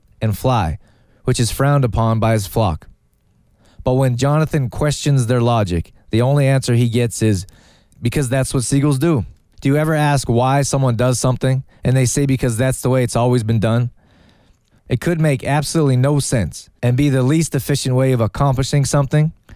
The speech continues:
but that's the way it's done. No questions asked. Personally, I hear this answer frequently because I'm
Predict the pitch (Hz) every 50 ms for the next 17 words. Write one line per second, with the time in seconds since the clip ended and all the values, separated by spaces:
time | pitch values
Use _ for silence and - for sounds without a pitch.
0 | _ - 120 113 90 131 127 139 - - 143 139 139 135 123 - - 143 147 120
1 | 90 - - _ - 104 127 139 139 - - 135 131 127 - - 120 113 113 110
2 | 87 76 - - _ _ _ _ _ _ _ _ - - - 165 165 - - 170
3 | 180 175 151 139 147 147 139 135 123 - 135 135 131 117 - 117 107 - 135 131
4 | 117 - 104 90 78 62 - - - - - - 113 - 139 123 120 123 110 -